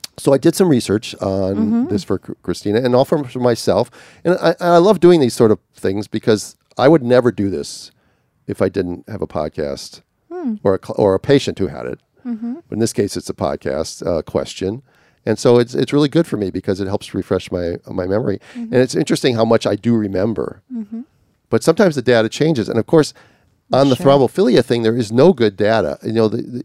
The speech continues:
Speaker 1: the acog, when they put out a practice bulletin, at the end they'll have the summary of the, of the recommendations, and they'll have level A, level B, and level C.
Speaker 2: Mm-hmm.
Speaker 1: Okay. For this sort of thing, there's no level A recommendations, which means there's no good science at all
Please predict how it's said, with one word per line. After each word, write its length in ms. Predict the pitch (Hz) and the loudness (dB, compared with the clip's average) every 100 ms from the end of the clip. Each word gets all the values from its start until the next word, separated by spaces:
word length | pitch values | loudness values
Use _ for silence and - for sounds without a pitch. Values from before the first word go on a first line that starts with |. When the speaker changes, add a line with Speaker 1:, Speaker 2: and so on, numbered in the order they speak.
| _ _ - | _ _ -2
Speaker 1:
the 120 | 156 | 0
acog, 220 | - 151 123 | 2 4 4
when 80 | 113 | 2
they 60 | |
put 180 | - 139 | 2 4
out 140 | 120 | 4
a 40 | 104 | 4
practice 440 | 117 117 - - | 0 -4 -6 -8
bulletin, 480 | 107 117 131 160 170 _ _ _ _ _ - | -2 0 0 -2 -4 _ _ _ _ _ -4
at 80 | 120 | -2
the 140 | 120 120 | 4 4
end 160 | 135 | 6
they'll 120 | 120 | 4
have 220 | 113 113 107 | 4 2 2
the 80 | |
summary 460 | - 127 123 131 131 | 0 2 2 4 4
of 100 | 107 | 4
the, 180 | 110 101 | 4 2
of 280 | - 101 90 | 0 -4 -4
the 180 | 104 92 | -4 0
recommendations, 920 | 107 120 107 95 104 - 151 156 - _ _ - | -2 -2 -2 -2 -2 -4 -6 -6 -12 _ _ -4
and 120 | 117 | -2
they'll 60 | 107 | 0
have 140 | 98 | 0
level 280 | 107 110 101 | 2 2 0
A, 260 | 101 104 104 | 0 0 0
level 240 | 104 95 92 | 0 -2 -2
B, 320 | 104 101 104 | -4 -4 -4
and 100 | 101 | -4
level 260 | 92 92 87 | -4 -4 -6
C. 480 | - 104 117 156 - _ - | -6 -4 -2 -4 -10 _ -14
Speaker 2:
Mm-hmm. 380 | 190 175 175 202 - | -10 -10 -10 -12 -12
Speaker 1:
Okay. 320 | 95 95 113 - _ _ | -10 -8 -10 -14 _ _
For 100 | 123 | 0
this 140 | 139 - | 2 4
sort 180 | 147 | 4
of 80 | 135 | 4
thing, 340 | 135 127 165 180 | 2 2 0 -2
there's 160 | 120 123 | 0 4
no 100 | 123 | 4
level 320 | 117 107 101 | 4 2 0
A 140 | 95 | 0
recommendations, 760 | 90 85 90 90 87 - - - | 0 -2 -6 -4 -4 -6 -10 -10
which 240 | - - | -12 -8
means 180 | 107 104 | -8 -6
there's 180 | 92 113 | -4 0
no 120 | 107 | 2
good 220 | 107 92 | 0 -2
science 400 | - 87 80 - | -2 -4 -6 -6
at 80 | 76 | -2
all 340 | 87 76 - | -2 -2 -4